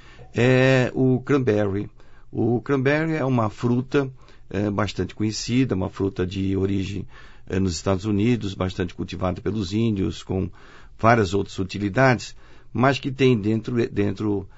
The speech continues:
eh, do cranberry uma substância chamada pac,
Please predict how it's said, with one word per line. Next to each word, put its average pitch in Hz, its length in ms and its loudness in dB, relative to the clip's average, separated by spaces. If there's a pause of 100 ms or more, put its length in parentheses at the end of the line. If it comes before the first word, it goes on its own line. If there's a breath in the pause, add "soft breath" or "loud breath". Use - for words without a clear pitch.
(160 soft breath)
eh, 104 140 -2
do 101 140 -2
cranberry 120 720 0 (100)
uma 107 520 -2
substância 101 480 -6
chamada 98 320 -2
pac, - 560 -2